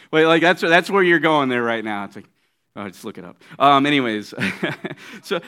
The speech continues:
I just, just look at, look at how warm this letter is that Paul writes. Right? He's like, "We, we always, we always thank God for you whenever we pray for you,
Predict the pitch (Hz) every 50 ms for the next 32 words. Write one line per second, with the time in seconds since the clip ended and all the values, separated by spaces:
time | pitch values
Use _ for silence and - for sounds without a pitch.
0 | - - 185 175 262 262 262 - 208 220 202 214 247 339 392 392 311 208 220 254
1 | 285 285 240 269 254 220 185 165 175 185 185 180 165 147 135 127 - - _ _
2 | 135 123 127 160 175 170 - - 131 120 123 123 123 123 104 101 110 104 - 117
3 | 104 - _ - 120 113 110 107 101 101 95 - - 151 147 156 170 165 - _
4 | _ _ _ 247 254 247 - 254 269 - - - 311 302 330 370 370 349 330 254
5 | 175 123 113 98 101 - - _ _ _ - 262 269 - 254 262 294 359 403 370
6 | 311 - - - 247 247 - - - - - 240 247 240 214 - - - 196 190
7 | 190 190 190 196 202 208 208 247 233 233 214 - 202 208 208 190 190 - 185 170
8 | 160 139 120 95